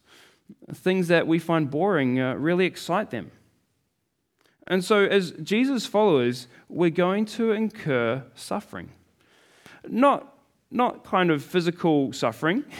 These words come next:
<laughs> where we get sick all the time or, uh, where, you know, natural disasters hit our country. Uh, it's, it's, it's,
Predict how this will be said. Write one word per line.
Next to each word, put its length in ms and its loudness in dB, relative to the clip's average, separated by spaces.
<laughs> 280 -20
where 560 6
we 160 0
get 200 2
sick 360 0
all 140 0
the 60 -2
time 480 0
or, 460 0
uh, 300 4
where, 460 0
you 120 -2
know, 80 0
natural 320 0
disasters 720 -2
hit 200 -2
our 120 2
country. 500 -6
Uh, 120 -6
it's, 280 -20
it's, 340 -4
it's, 220 -4